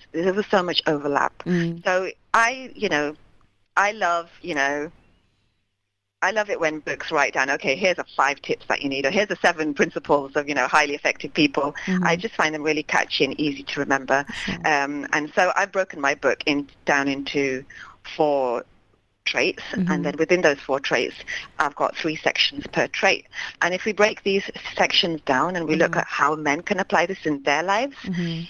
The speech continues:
Speaker 1: um, even if it was their marriages, even if it wasn't their marriages and it was just their lives, I think
Speaker 2: Mm-hmm.
Speaker 1: it's, um, it can be rec-, replicated. Um, I just recently wrote on my blog, um, an article of, you know, can this book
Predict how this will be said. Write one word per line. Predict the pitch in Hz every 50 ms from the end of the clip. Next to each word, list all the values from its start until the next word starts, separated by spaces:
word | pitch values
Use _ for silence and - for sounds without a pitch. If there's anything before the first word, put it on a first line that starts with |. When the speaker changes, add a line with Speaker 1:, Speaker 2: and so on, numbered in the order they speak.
| - _ -
Speaker 1:
um, | 160 151 147 147 147 151 147 143 139
even | - - 233 202 214 208
if | 208 208 202
it | -
was | - 170 - -
their | 165 151
marriages, | 160 160 156 156 156 160 - - 156 143 - _ - -
even | 220 240 240
if | 247 -
it | 247
wasn't | - 208 214 208 - 180
their | 160 147 147 143
marriages | 147 143 143 - 147 147 -
and | - - 156
it | - -
was | - 156
just | - 165 - -
their | - 135
lives, | 123 151 156 151 143 143 - - - - - - - - - -
I | - 196
think | 185 - 175 170 170
Speaker 2:
Mm-hmm. | 175 - - - - 170 180
Speaker 1:
it's, | - - 160 151
um, | 160 156 151 156 156 - _ -
it | - -
can | - - 226 208 190
be | 180 175 151
rec-, | 190 180 - - 156 - -
replicated. | - 208 220 - 190 - - 175 151 - - 165 147 - - - - - - - - - -
Um, | - 180 175 190
I | 170 175
just | 214 247 - 226
recently | 220 240 - 185 - 160
wrote | 156 160 165 156
on | 90 160
my | 156 147
blog, | 147 - 151 151 143 139 143 - - - - - - - - _ - -
um, | 156 151 139 139 139 -
an | 151 156
article | 151 151 160 - - - - 156 139 135
of, | - - 135 139 131 -
you | 147 127
know, | 117 113 120 - - - - - - -
can | - - 143 131 139 139
this | 151 147 - -
book | - 143 120 - -